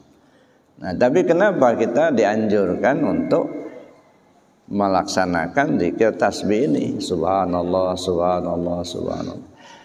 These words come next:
Kalau saya melihat ini merupakan zikir penyadaran. Supaya sadar dulu kita.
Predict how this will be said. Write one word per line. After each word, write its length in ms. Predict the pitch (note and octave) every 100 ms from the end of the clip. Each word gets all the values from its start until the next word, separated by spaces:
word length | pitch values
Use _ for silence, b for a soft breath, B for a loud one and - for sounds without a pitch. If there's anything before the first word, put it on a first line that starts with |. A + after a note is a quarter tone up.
| B B B _
Kalau 240 | A#2 B2+
saya 320 | B2 B2 B2+
melihat 480 | B2 A#2 A#2 E3 -
ini 240 | G#2+ C#3+
merupakan 1040 | E3 A2+ G#2 G2 - F2+ E2+ - B2 C#3 C3+
zikir 480 | F2+ G2 A#2 A2 -
penyadaran. 1040 | A2 G2+ F#2+ F2 E2 C#2+ - - - - - _ _ - - - - _ - - - _ b b b b
Supaya 480 | - G2+ F#2+ A2+ A2
sadar 480 | A#2 G#2 A2 G#2 F#2
dulu 560 | G#2+ F#2+ E2+ F#2 E2+
kita. 400 | D#2+ D#2 - -